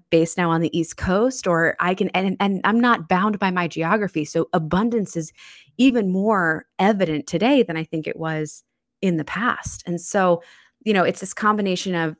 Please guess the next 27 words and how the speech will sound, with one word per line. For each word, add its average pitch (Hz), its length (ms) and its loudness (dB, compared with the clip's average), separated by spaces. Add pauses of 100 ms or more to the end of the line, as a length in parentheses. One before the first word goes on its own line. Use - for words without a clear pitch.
(160)
acknowledging 185 560 2
that 185 100 0
the 180 60 -6
success - 540 -4
of 160 160 -2
one 160 280 -4
can 165 160 -6
actually 165 540 -2
become 196 420 -2
the 196 80 -2
success 160 460 -4
of 156 100 -6
many 156 300 0
in 151 100 -2
certain 156 280 -2
circumstances, 156 840 -4
and 208 380 0 (760)
moving 247 440 6
away 185 420 6
from 202 180 0
these 175 160 -2
mindsets 170 300 -4
of 156 100 -6
scarcity 160 480 -4
that 160 140 -8
I 180 120 0
need 170 220 -4